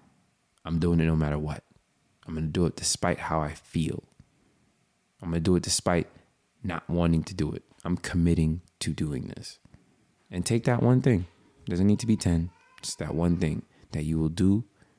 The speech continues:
no matter how comfortable you feel, no matter how uncomfortable you feel, and no matter how you feel. You just gonna do it.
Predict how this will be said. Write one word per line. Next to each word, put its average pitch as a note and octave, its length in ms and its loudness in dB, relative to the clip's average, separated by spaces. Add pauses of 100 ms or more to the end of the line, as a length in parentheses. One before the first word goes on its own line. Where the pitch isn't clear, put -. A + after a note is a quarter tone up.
(160)
no D#2 100 -4
matter D2 220 -4
how D2+ 140 -10
comfortable G2 480 -2
you G2 100 4
feel, F#2 400 0 (400)
no - 80 -6
matter D2+ 160 -4
how D2 160 -10
uncomfortable F#2 540 0
you E2 100 0
feel, D#2 340 -4 (520)
and F#2+ 100 -12
no E2+ 60 -8
matter D2 180 -8
how E2 360 -2
you D2 140 0
feel. G#2+ 380 -10 (2750)
You F2 100 -2
just D2+ 180 -2
gonna D#2 160 0
do D#2 160 2
it. - 120 -12